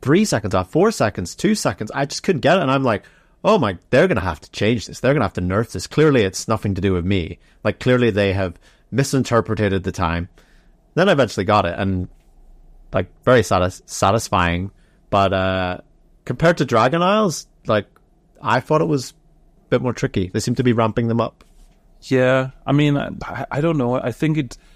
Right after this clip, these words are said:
Speaker 2: it, it's a weird as well, because there's this, this one of the mag-, I don't remember which one of it was in particular, but it was one of them where I was like, "I don't know how to improve, because I feel like I'm doing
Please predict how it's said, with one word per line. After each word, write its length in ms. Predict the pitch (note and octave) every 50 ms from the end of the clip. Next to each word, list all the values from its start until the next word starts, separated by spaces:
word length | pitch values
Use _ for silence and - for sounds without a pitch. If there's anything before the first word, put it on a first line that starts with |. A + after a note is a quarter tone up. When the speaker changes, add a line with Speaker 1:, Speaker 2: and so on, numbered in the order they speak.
| - - - _
Speaker 2:
it, 160 | - B2+ - -
it's 180 | - - -
a 40 | D3
weird 420 | B2+ A2+ A2 B2 C3 C#3+ D3 C#3 B2
as 140 | A#2 G#2+
well, 360 | G2+ G2+ G#2+ G#2 A2 A2+ A2 G2+
because 260 | - - - G2 -
there's 240 | - A2 A2+ - -
this, 480 | B2+ - - - - - - - - - -
this 140 | A2+ - -
one 380 | - - A2+ - A#2+ A#2+ B2
of 140 | B2+ A2 A2
the 120 | A2+ G#2+
mag-, 420 | G#2+ G#2 G#2 G#2+ A2 A2 A2 - - _ -
I 80 | A2+
don't 160 | A2 A#2+ B2 B2
remember 320 | A#2 A2+ G#2+ G#2 G#2+ A2
which 220 | G#2 G#2+ - -
one 100 | - G#2+
of 160 | G#2+ G#2 G2 G#2+ -
it 160 | - A2+ A2+
was 240 | A2+ G#2+ G#2+ G#2 -
in 60 | -
particular, 420 | _ - - - - G2 - A2
but 100 | G2+ F#2
it 20 | C3+
was 120 | F3+ - -
one 160 | A#2+ B2 C3+
of 80 | B2+
them 160 | A2 G#2+ G#2 G#2
where 100 | G#2 G2+
I 40 |
was 160 | G#2 G2+ - -
like, 220 | A2 G2+ G#2 G2+ - - - - - - - - - - - - -
"I 100 | - -
don't 280 | - - B2+ C3 C#3+ C3+
know 160 | C3+ B2+ A#2+
how 220 | A2+ A#2 A#2+ A#2 A#2+
to 160 | - - B2
improve, 720 | G#2+ G2+ G2 - - - - - G#2 B2 D#3+ D#3+ A2+ - -
because 180 | - - G#2+
I 60 | G#2 G2
feel 560 | - - - - - A#2+ A#2 D3+ F3+ F3 D#3
like 180 | A#2+ G#2+ G2+ G2+
I'm 120 | G#2+ G2
doing 380 | F#2+ - A#2 A#2 A#2+ A#2 B2+